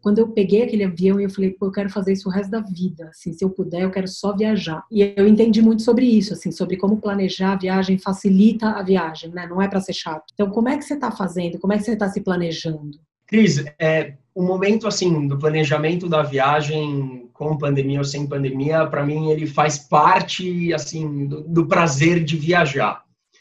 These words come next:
Speaker 2: Eu gosto muito, é, de começar bem antes, quando eu começo a acumular as milhas, o processo de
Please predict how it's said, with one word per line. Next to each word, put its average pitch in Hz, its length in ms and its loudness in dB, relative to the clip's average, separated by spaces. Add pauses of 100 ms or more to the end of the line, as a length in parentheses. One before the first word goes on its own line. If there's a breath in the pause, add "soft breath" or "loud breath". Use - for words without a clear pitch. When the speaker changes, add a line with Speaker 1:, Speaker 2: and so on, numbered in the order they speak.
(280)
Speaker 2:
Eu 160 160 4
gosto 202 480 6
muito, 208 840 4
é, 147 160 0
de 143 180 -8
começar 170 440 2
bem 185 240 6
antes, 185 240 2
quando 156 140 -2
eu 151 80 0
começo 190 360 0
a - 20 -2
acumular 185 440 4
as 147 140 0
milhas, 160 760 0 (320)
o 151 100 -4
processo 165 600 -4
de 151 140 0